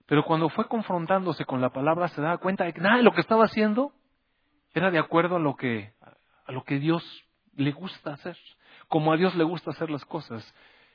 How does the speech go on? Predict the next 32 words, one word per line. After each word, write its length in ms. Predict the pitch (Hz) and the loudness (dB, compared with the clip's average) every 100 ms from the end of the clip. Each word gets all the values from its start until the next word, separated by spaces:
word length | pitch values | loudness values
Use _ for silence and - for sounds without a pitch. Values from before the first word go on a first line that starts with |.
| _ - | _ -2
Y 80 | |
cómo 360 | - 262 269 262 | 4 6 8 8
poco 200 | 240 254 | 6 6
a 80 | 240 | 8
poco 480 | 247 240 165 196 - _ _ _ _ - | 6 6 -2 -4 -10 _ _ _ _ -4
ella 200 | 175 196 | 2 2
fue 220 | - 214 | 4 2
cambiando 680 | - 185 175 175 214 233 190 | 2 0 2 2 2 2 -2
su 160 | - 147 | -2 -2
manera 340 | 139 170 185 | 0 0 0
de 80 | 156 | 0
hacer 200 | - 175 | -2 -2
las 160 | 165 - | -4 -4
cosas 560 | 175 151 123 135 - _ _ _ - | -6 -4 -6 -8 -12 _ _ _ -6
y 80 | |
se 140 | 135 147 | -2 -2
fue 160 | 170 | 0
reflejando 760 | 180 175 139 - 143 147 165 - - | -2 -2 -4 -2 -4 -2 -4 -6 -8
en 100 | 127 | -4
la 100 | 120 | -4
relación 420 | 117 117 131 143 | -4 -4 -4 -6
con 160 | 135 | -6
sus 160 | 120 123 | -6 -4
hijos. 180 | 160 - | -4 -6
¿Tampoco 300 | 175 - 196 | -8 -4 -4
no 80 | 190 | -2
es 40 | |
maravilloso? 600 | 180 131 113 107 - - _ _ _ _ _ _ _ _ _ _ - | 0 0 0 -4 -8 -20 _ _ _ _ _ _ _ _ _ _ 0
¿No 60 | |
le 60 | 233 | 2
parece 260 | 175 196 196 | 4 2 2
maravilloso? 680 | 135 120 117 117 - 214 | 2 4 4 0 -2 -12